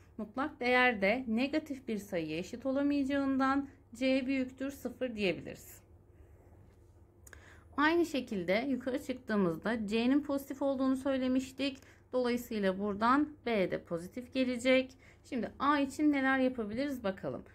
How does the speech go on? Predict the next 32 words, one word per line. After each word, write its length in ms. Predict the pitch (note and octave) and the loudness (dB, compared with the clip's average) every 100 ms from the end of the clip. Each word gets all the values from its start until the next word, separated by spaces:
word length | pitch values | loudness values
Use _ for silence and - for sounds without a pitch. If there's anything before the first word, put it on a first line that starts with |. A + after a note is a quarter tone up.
| - - | -20 -10
Şu 120 | D4+ | -6
ikinci 420 | D4 D#4 D#4 D#4 | -2 2 2 2
denklemi 480 | D#4+ D4+ D4+ D4+ D4+ | 0 0 0 0 2
ele 140 | C#4+ | 4
aldığımda 560 | C4+ B3+ G#3+ F#3+ D3 D3 - | 2 2 0 -2 -2 -8 -6
B 200 | A#3+ C#4+ - | -4 -4 -6
pozitifse 560 | D#4+ D4+ D4+ A#3 - D#4 | -6 -6 -8 -12 -6 0
mutlağımın 560 | C4 A#3+ B3+ C4+ D4+ | 0 0 -2 0 2
içi 220 | D4 C#4 E4 | 0 -2 -12
pozitif 540 | - A3+ B3+ C4 D4 - | -8 -6 -6 -8 -8 -2
geldi 480 | C#4+ C#4+ C4+ D4+ D4+ - - | 0 0 0 -2 -4 -20 -8
ve 140 | C#4 | -4
dışarıya 560 | A#3+ C4 C#4 C4+ D4+ C4+ | -4 -2 0 2 0 2
beş 320 | C4+ C4+ - | 0 0 -6
B 160 | A3 G#3 | -2 -2
olarak 460 | A3 A3 B3+ C4+ | 0 0 0 -4
çıktı. 420 | - F3+ - - - - - - A#3+ | -10 -12 -10 -16 -16 -20 -20 -20 -6
Beş 480 | B3 D4 D4+ - | 0 0 -2 -4
B 200 | B3 C#4+ | 0 0
eşittir 680 | C#4+ C#4 B3+ C#4 - D4+ C4+ | 2 -2 -4 -8 -4 -4 0
B 200 | C#4 C4+ | 2 2
çarpı 420 | C4+ A#3+ G3 G3 F3+ | 0 -2 -2 -4 -6
C 260 | A#3+ B3+ | -4 0
dersek 500 | C4+ C4+ C4 C#4 C#4 | 0 0 -2 -8 -6
buradan 440 | B3 A3 F#3 E3 F3 | -6 -2 -2 -2 -2
B'leri 380 | A3+ A#3 C4 | 0 2 2
attım. 640 | C4+ C4+ - - C4+ C4+ C4+ - | 2 -2 -6 -4 0 -2 -4 -8
C 200 | B3+ B3 | 0 0
sayısını 720 | B3+ A3 F#3+ - F#3+ G#3 C4 C#4 - - | 0 -4 -4 -6 -6 -2 -4 -6 -16 -4
beş 200 | A#3 A3+ | -4 0
olarak 460 | F3 F3+ A#3+ A#3+ - | 2 4 2 0 -4
bulduk. 400 | C#3+ - - | -4 -6 -18